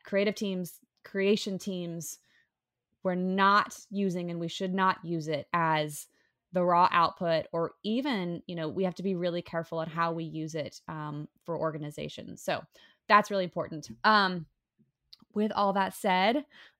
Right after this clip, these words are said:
I will close us out. Maybe I'll just make one plug. I think if, if anyone wants to catch up on South by, like I said, there's some great stuff on YouTube you can get for free. And there's also, uh, the most amazing Amy Webb from the Future Today Institute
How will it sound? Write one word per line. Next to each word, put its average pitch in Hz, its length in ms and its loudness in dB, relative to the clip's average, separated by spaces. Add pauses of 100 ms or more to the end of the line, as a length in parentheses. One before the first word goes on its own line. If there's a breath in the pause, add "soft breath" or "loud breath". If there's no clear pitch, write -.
I 196 120 4
will 208 120 2
close 196 300 0
us 202 160 -4
out. 190 220 4
Maybe 277 200 2
I'll 381 80 2
just - 160 -4
make 285 180 0
one 202 280 -2
plug. 165 360 2
I 185 100 -2
think 208 200 -6
if, 202 220 0
if 196 180 -4
anyone 240 420 0
wants 196 300 -2
to 208 80 -8
catch 196 240 -4
up 185 140 -4
on 180 160 -2
South 175 300 -2
by, 165 260 2
like 170 240 0
I 170 80 -2
said, 170 260 -6
there's 170 160 -2
some 170 160 -8
great 175 320 -2
stuff 180 220 -4
on 170 140 -6
YouTube 165 380 -6
you 170 100 -6
can 170 160 -8
get 156 180 -8
for 165 80 -10
free. 160 500 -4 (480 loud breath)
And 170 300 0
there's 160 320 -2
also, 165 840 0
uh, 156 280 -2 (120)
the 156 380 -2
most 240 380 2
amazing 160 480 -2
Amy 180 300 -2
Webb 156 340 0
from 170 240 -6
the 165 60 -6
Future 165 360 -4
Today 156 380 -6
Institute 151 600 -8